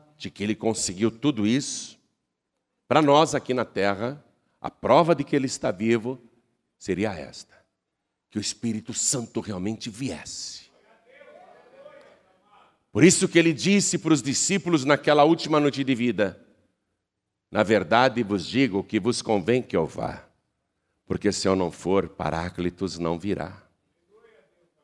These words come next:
Compreendeu agora porque eu li esse versículo no início? "Vos convém que eu vá." É pra nossa conveniência.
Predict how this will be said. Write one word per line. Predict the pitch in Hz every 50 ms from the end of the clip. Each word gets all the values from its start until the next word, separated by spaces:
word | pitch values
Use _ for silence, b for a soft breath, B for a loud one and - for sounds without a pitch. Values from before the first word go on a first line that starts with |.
| _ _ _ _ _ _ _ _ _ _ _
Compreendeu | - 104 107 - 95 98 90 82 101 98
agora | 95 82 82 95 98 95 95
porque | - - 85 - -
eu | 90
li | 90 92
esse | 90 - -
versículo | 85 87 85 78 - - 98 - - 85 85
no | 85 87
início? | 98 113 139 135 - - - - - - _ _ _ _ _ _ _ - - - - - - _ _ _ _ _ _ _ - - -
"Vos | 120 127 - -
convém | - 135 123 117 98 82 123 139 143 139
que | 139 -
eu | 113 98 92
vá." | 76 - - 78 65 - - - - - - _ _ _ _ _ _ _ _ _ _ -
É | -
pra | - - 90 87
nossa | 80 92 110 107 - -
conveniência. | - 78 78 73 73 69 67 67 69 64 - - - - - - -